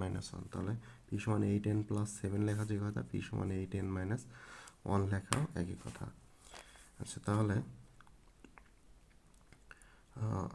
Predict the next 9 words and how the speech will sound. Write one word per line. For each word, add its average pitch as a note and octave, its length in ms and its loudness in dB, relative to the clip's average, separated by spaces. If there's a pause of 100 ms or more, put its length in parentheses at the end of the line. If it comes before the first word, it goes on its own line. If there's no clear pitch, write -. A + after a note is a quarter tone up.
(140)
আগের A2 240 6
মতোই G2+ 280 2 (580)
টু G#2 100 0 (160)
ভাগ G#2 160 0 (280)
পি G2 120 -2 (1900)
সমান G2+ 300 2 (120)
মাইনাস G2 340 2
ওয়ানের G2+ 300 2
মান G#2 120 4